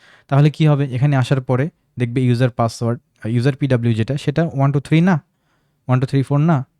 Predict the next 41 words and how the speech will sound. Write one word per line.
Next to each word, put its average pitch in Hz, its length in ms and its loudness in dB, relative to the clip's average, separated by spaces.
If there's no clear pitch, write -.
So 208 220 0
সে - 160 0
এইটুকু 139 440 2
আর 131 240 6
স-, - 180 -12
এইটুকু 131 380 -2
আর 120 100 2
রান 120 180 2
করবে 95 280 -6
না। 87 200 -12
না 135 140 2
করে 147 180 4
সে 160 140 0
কই 156 160 2
চলে 160 180 2
আসবে? 170 280 2
এখানে 120 300 2
চলে 95 200 -6
আসবে। 95 260 -14
And 151 200 0
কি 165 120 2
প্রিন্ট 170 360 0
করবে? 180 240 2
"That 117 160 2
password 139 420 0
is 196 60 -6
incorrect।" 104 540 -6
Just 113 200 -4
আমাকে 113 240 -8
এই 127 160 -6
জিনিসটা 107 320 -6
সে 202 160 -10
দেখিয়ে 110 340 -6
দিবে। 82 240 -18
আচ্ছা, - 340 -8
<clears throat> - 1500 -10
আরেকটা 139 300 0
কেস 170 240 -4
কি 170 100 -2
হইতে 165 180 -2
পারে? 175 220 -4